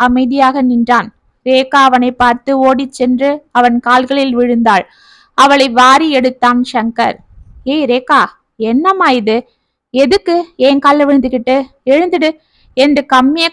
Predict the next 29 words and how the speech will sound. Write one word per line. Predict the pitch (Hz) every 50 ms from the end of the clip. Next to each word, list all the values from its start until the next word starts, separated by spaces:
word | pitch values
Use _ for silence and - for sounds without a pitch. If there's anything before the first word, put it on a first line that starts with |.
| - -
குரலில் | 269 262 254 254 254 254 262 254 -
கூறினான். | 262 254 254 247 240 226 214 202 220 - _ _ _ _ _ _ _ _ _ _ - 233
"இல்லைங்க, | 247 254 285 277 269 254 240 247 - _ _ _ _ _ _ -
என்னை | 269 277 277 285 277
மன்னிச்சிடுங்க. | 269 277 320 370 370 - 339 - 285 269 - 147 233 247 - _ _ _ _ _ _ -
வாழ்க்கைன்னா | 269 285 294 370 381 - 392 339 339 339 339 359 339 311 294
என்னன்றத | 277 294 330 339 349 330 320 311 294 277 269 277
பத்தி | 262 262 - 294 285 269 247 240 240
நான் | 254 262 254 247 247
நல்லாவே | 247 254 277 294 311 311 349 359 359
தெரிஞ்சுக்கிட்டேன். | 311 277 285 294 277 302 - 277 226 - 226 - - - _ _ _ _ _ -
நான் | 240 254 247 247
உங்களை | 247 247 240 240 247 240 233 226
யாருக்கும் | 233 262 294 302 - 330 311 294
விட்டு | 285 262 - 339 359
கொடுக்க | 339 330 320 302 277 269
மாட்டேன். | 254 233 247 220 - - _ _ _ _ _ _ _
இனிமேல | 294 311 339 370 370 381 381 392 403 392 381
நான் | 359 320 311
உங்களை | 302 294 302 285 262 294
விட்டுட்டு | 302 - 359 370 349 320 311 302
எங்கேயும் | 320 349 392 427 440 415 - 330
போக | 330 339 359 349 320
மாட்டேன். | 302 285 - 269 269 262 - - _ _ _ 247 262
இது | 262 285 285 269 277 277
என் | 302 359 370 370
குடும்பம், | 359 359 339 330 311 262 196 240 - _ - 262 277
என் | 311 349 359
மாமியார். | 349 349 349 349 339 320 277 214 -